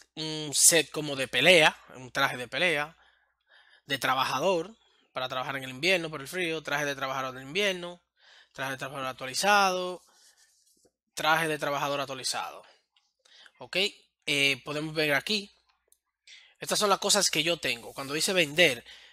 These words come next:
estas son las cosas que yo tengo que puedo vender. Chicos, yo puedo vender todo esto que está aquí.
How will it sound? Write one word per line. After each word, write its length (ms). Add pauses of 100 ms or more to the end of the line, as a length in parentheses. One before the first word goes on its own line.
estas 220
son 120
las 100
cosas 280
que 120
yo 140
tengo 280
que 140
puedo 480
vender. 800 (260)
Chicos, 280
yo 120
puedo 260
vender 440
todo 320
esto 240
que 60
está 120
aquí. 340